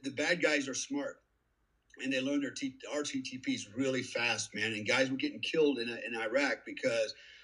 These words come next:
they figured out how we were entering rooms and doing C Q B. So they were preparing for it, you know? Um, and so, you know, people had to, we have to keep changing our tactics. Every time we change their tactics, they change their tactics, you know? It's,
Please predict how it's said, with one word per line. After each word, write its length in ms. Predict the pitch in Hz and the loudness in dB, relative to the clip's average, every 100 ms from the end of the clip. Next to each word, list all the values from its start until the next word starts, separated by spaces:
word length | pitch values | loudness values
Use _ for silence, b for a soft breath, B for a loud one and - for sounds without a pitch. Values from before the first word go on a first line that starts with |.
| B | B
they 60 | 110 | -10
figured 360 | - 151 135 135 | 0 2 4 4
out 200 | 139 127 | 2 2
how 200 | 131 135 | 0 0
we 140 | 131 | 0
were 140 | 127 | -2
entering 360 | 123 127 117 110 | -2 -2 -4 -2
rooms 280 | 131 135 123 | -2 -2 -6
and 100 | 117 | -6
doing 160 | 120 | -6
C 200 | 117 127 | -4 -6
Q 220 | 101 131 110 | -6 -4 0
B. 240 | 151 139 | 2 2
So 220 | - 117 | 0 0
they 120 | 113 131 | 0 0
were 120 | 131 | -2
preparing 460 | - 90 143 165 | -4 0 2 2
for 240 | - 110 - | 0 -4 -4
it, 80 | 104 | -8
you 100 | 104 | -8
know? 220 | 110 131 B B B - | -6 -6 B B B -8
Um, 280 | 117 113 113 - | -4 -2 -4 -6
and 100 | 117 | -6
so, 300 | 117 131 117 117 | -2 0 -2 -2
you 120 | 123 | -2
know, 200 | 110 104 - _ | -2 -6 -14 _
people 220 | - 131 117 | -10 -6 -4
had 140 | 127 | -4
to, 60 | 110 | -4
we 100 | 110 | 0
have 100 | 127 | 0
to 80 | - | 0
keep 180 | - - | -6 -4
changing 380 | - 113 110 117 | -2 -2 -4 -4
our 100 | 113 | -4
tactics. 480 | - 151 147 92 107 | -2 -2 -2 -4 -6
Every 120 | 98 | -4
time 180 | 117 117 | -2 -2
we 100 | 120 | 0
change 240 | 135 131 | 2 2
their 120 | 139 | 0
tactics, 440 | 131 143 143 156 143 B B - | 2 2 2 0 -2 B B -4
they 140 | 107 | -2
change 320 | 107 143 135 | 4 4 6
their 160 | 156 160 | 6 6
tactics, 520 | - 123 - 95 - | 2 -2 -4 -8 -8
you 120 | 101 | -6
know? 180 | 107 123 | -6 -6
It's, 200 | 113 - | -8 -14